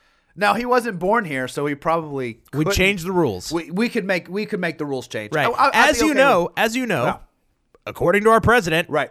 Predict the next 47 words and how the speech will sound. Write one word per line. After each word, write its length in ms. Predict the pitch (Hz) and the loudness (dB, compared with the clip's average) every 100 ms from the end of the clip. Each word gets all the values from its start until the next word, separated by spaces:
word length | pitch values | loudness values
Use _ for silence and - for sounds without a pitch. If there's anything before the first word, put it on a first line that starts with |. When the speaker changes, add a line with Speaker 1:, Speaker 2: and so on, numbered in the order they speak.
| - | -8
Speaker 2:
we 160 | 104 240 | -6 -4
can 140 | 392 | 0
pretty 220 | 240 302 | 2 2
much 340 | 330 285 - 156 | 2 0 -2 -2
do 180 | 208 220 | 0 2
whatever 440 | 202 190 185 180 | 4 4 4 0
we 140 | 165 | -2
want. 380 | 147 135 82 - | -4 -6 -8 -4
Speaker 1:
It's 240 | 147 147 - | -4 -4 -6
true. 380 | - 202 170 147 | 0 2 2 -2
Speaker 2:
It 160 | 170 | 0
doesn't 320 | 202 202 208 | 2 0 -2
Speaker 1:
It's 60 | 139 | -2
Speaker 2:
ha-, 140 | 175 180 | -2 2
Speaker 1:
true. 120 | 175 | 2
Speaker 2:
it 80 | 160 | 2
doesn't 340 | 196 196 196 | 2 2 0
matter. 440 | 196 180 185 185 - _ _ _ _ _ | 0 2 0 -2 -6 _ _ _ _ _
Speaker 1:
So 380 | 165 151 135 120 _ _ - | 0 2 0 -4 _ _ -2
I 220 | 165 202 | 2 4
would 160 | 208 | 2
v-, 100 | 165 | 0
I 180 | 160 156 | -2 0
would 200 | 165 143 - | 0 -2 -8
<laughs> 60 | _ _ | _ _
Speaker 2:
We'll 100 | 170 | -2
just 160 | 196 175 | 0 2
make 220 | 202 185 | 2 2
up 80 | 190 | 2
the 100 | 190 | 2
rules 300 | 175 165 147 | 4 4 2
as 160 | 147 131 | -2 0
we 40 | |
Speaker 1:
I 120 | 170 | 0
Speaker 2:
go. 60 | 180 | -2
Speaker 1:
would 160 | 175 175 | -4 -8
legit 440 | 175 147 127 120 | -12 -12 -12 -12
vote 220 | 120 113 | -12 -12
for 100 | 113 | -14
John 220 | 113 117 | -10 -8
Oliver. 320 | 113 113 113 110 | -8 -8 -6 -8
I 60 | |
think 200 | 120 127 | -8 -12
he's 160 | 135 120 | -14 -16
super 300 | - - 110 | -20 -20 -20
smart. 380 | - 107 101 - | -18 -16 -4 2
Speaker 2:
Perfect. 380 | 349 254 - | 2 2 -4